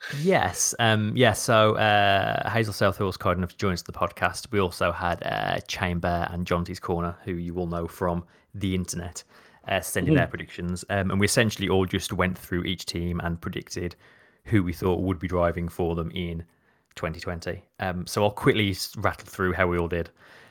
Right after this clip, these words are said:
Speaker 1: Um, we, Mercedes, we all said Hamilton, then there's a weird split in the other seat. Me and you said Bottas, uh, Tom, but then Stu, Jonty,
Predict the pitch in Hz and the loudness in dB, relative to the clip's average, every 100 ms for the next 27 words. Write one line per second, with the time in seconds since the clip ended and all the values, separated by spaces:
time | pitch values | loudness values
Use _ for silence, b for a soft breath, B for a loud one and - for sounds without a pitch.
0 | B - 98 98 95 92 92 92 92 92 | B 2 4 4 2 0 0 0 0 -2
1 | 95 - - - - - 87 117 110 _ | -4 -8 -18 -18 -16 -14 -6 -4 -4 _
2 | 113 107 127 123 113 113 104 110 107 110 | -6 4 6 6 4 4 4 0 0 2
3 | 101 - 98 98 98 101 104 110 - - | 2 0 2 2 2 2 4 2 2 -2
4 | 107 - 92 90 90 - 90 95 101 104 | -2 -2 -4 -4 -4 -4 -4 -2 0 0
5 | - 95 87 95 - 85 90 - - - | 0 -2 0 -2 -2 -8 -8 -10 -6 -4
6 | 92 - - 87 85 - 101 92 90 90 | -4 -4 -2 0 0 -2 -2 0 0 -2
7 | - - - 98 98 95 95 90 - - | -4 -10 -6 0 2 2 2 -2 -4 -2
8 | 90 90 - 90 90 | 0 -2 -4 -4 -4